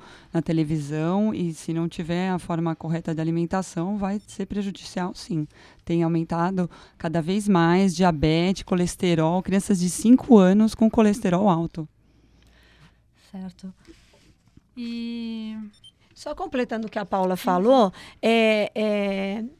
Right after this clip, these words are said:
Speaker 3: completando não, até te perguntando, né? A gente também percebe, Paula, que existe uma, uma, uma dificuldade dos próprios pais de lidarem com as dificuldades dos filhos em aceitarem alguns alimentos.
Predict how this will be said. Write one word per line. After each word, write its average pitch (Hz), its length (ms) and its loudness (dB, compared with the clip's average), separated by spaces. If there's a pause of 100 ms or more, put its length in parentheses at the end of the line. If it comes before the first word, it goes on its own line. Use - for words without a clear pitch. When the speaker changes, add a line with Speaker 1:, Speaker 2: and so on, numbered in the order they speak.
(100)
Speaker 3:
completando 240 580 2
não, 208 160 0
até 208 180 -2
te - 120 -6
perguntando, 214 640 -2
né? 208 160 -2 (240)
A - 80 -4
gente 277 240 -2
também 277 240 -2
percebe, 233 540 -2
Paula, 202 280 -2
que 214 120 -8
existe 220 520 -4
uma, 233 400 -2
uma, 190 1000 -4 (280)
uma 214 220 -6
dificuldade 233 800 -2
dos 208 220 -12
próprios 269 540 -6
pais 233 640 -2 (380)
de 202 180 -6
lidarem 262 760 0
com 311 240 -2
as 311 160 -2
dificuldades 269 960 -2
dos 254 260 -8
filhos 262 340 -4
em 277 120 -4
aceitarem 269 480 -2
alguns 254 300 -6
alimentos. 220 640 -4